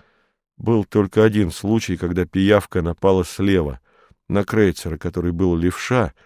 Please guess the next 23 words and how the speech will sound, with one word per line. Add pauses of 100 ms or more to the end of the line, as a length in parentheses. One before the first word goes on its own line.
(380)
и
носил
часы
на
правой
руке». (1600)
Матти
с
изумлением
воззрился
на
Феликса. (1200)
«Ты
думаешь, (1000)
пиявки
боялись
тиканья?» (1400)
«Вот
это
я
и
хотел
выяснить.